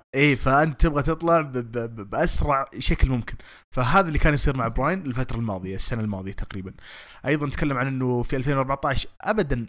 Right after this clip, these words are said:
أبدًا ما توقع إنه يكون موجود في المين إيفنت حق رسلمانيا، وكان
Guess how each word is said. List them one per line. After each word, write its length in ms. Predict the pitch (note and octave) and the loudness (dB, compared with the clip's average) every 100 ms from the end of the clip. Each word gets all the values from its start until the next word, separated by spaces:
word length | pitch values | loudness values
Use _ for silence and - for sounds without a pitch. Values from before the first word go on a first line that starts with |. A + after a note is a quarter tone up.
| - | 0
أبدًا 260 | F#3+ F3 | 0 2
ما 260 | D#3+ D#3+ G3+ | -2 -2 2
توقع 480 | - A3 - A#3 G3+ | 4 2 0 0 2
إنه 400 | F3+ F3 F3 - _ - | 2 0 0 -4 _ -6
يكون 300 | - - D3+ | 0 2 2
موجود 320 | C3+ D3 B2+ | 2 2 0
في 120 | - | -2
المين 200 | B2+ B2+ | 0 -2
إيفنت 220 | A#2+ B2+ | -2 -2
حق 160 | B2+ A2+ | -4 -4
رسلمانيا، 420 | A#2 A#2+ G#2 G2+ | -8 -6 -6 -6
وكان 340 | G#2+ E3+ E3+ | 0 2 2